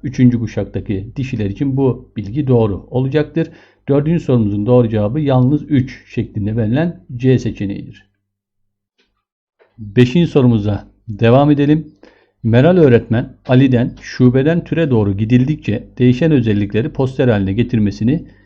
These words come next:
istiyor. Ali öğretmenin istediği posteri aşağıdaki gibi hazırlayarak sınıftaki sunum köşesine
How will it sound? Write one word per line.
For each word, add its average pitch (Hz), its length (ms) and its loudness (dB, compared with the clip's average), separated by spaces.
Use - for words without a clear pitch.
istiyor. 127 480 0
Ali 147 400 0
öğretmenin 135 520 2
istediği 104 420 -2
posteri 120 600 -4
aşağıdaki 143 580 -2
gibi 110 160 -2
hazırlayarak 120 680 0
sınıftaki 139 760 -2
sunum 151 380 -2
köşesine 123 640 -4